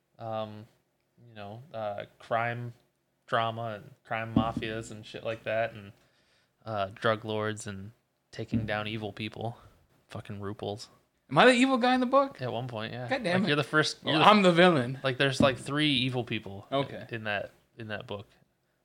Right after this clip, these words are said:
Speaker 1: I think Ruples is the first one.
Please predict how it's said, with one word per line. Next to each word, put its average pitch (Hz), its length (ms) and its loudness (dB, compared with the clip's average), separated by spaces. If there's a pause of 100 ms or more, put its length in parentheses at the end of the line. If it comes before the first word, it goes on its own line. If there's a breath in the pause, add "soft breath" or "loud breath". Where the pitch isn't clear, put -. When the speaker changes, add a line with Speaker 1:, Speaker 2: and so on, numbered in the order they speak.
(140)
Speaker 1:
I 110 40 -14
think 135 440 -6 (800)
Ruples 127 420 -2
is 113 140 -8
the 123 80 -6
first - 400 -6
one. 107 220 -8